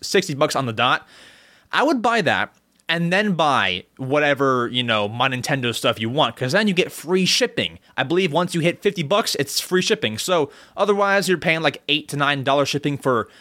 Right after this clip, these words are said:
you know, one random My Nintendo item. So buy, buy it in bulk. Buy your items in bulk. But that is there. Once again,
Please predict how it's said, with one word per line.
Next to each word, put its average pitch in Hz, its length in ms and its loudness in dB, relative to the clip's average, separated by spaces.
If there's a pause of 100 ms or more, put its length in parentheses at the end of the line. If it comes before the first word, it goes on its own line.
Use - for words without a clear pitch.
(140)
you 131 80 -2
know, 117 120 2
one 143 480 0
random 151 600 0
My 135 160 0
Nintendo 151 400 0
item. 156 320 2
So 202 300 0 (520)
buy, 277 380 0 (120)
buy 254 220 -2
it 277 140 0
in 160 160 0
bulk. 139 460 0
Buy 240 260 0
your 226 180 0
items 156 320 0
in 127 120 -2
bulk. 117 360 -2 (200)
But 202 140 0
that 233 160 0
is 175 180 0
there. 170 280 0 (640)
Once 139 300 -2
again, 156 300 0